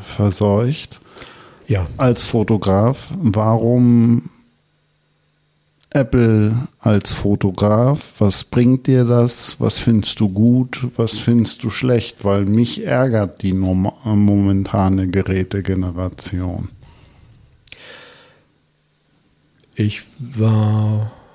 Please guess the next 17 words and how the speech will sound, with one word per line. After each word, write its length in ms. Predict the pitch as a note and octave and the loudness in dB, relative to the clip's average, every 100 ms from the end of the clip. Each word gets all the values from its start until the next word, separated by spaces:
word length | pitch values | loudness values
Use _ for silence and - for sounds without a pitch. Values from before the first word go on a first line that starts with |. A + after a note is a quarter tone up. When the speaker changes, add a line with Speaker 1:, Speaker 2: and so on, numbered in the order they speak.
| _ _ _ _ _ | _ _ _ _ _
Speaker 2:
ursprünglich 840 | - C#3+ - C#3 C3 B2+ A#2+ - - - | -4 -2 -2 -2 0 0 -2 -8 -18 -4
mit 220 | A2 - | -4 -2
einem, 520 | G#2 G2+ G2+ G2+ A#2+ | -2 -2 -2 -4 -6
mit 120 | G2+ | -6
einem 200 | G#2+ F#2 | -4 -2
Windows-Rechner 600 | F#2 C#3 E3 D#3 D3+ D#3 | 0 2 0 -2 -2 -2
unterwegs 640 | C#3 C3 C3 B2 B2+ B2+ - | -2 0 -2 0 0 -2 -4
und 120 | G#2 | -4
hab 140 | G2 | -4
da 300 | - G#2 A2+ C#3 | -2 0 0 2
Speaker 1:
Äh. 420 | A#2 G#2 G2+ G2+ E2+ A#2 G#4+ - | 2 4 4 2 0 -4 -4 -2
Speaker 2:
ja, 400 | A2+ G#2+ G2+ G2 | 0 2 0 -2
ich 180 | G2 | -4
weiß, 220 | A2 G2+ - | -4 -4 -4
dieses 180 | F#2 | -8
böse 440 | - G#2 G2 F#2+ F#2 | -4 -4 -2 -2 -2
Wort. 360 | F#2+ F2+ - | -2 -2 -6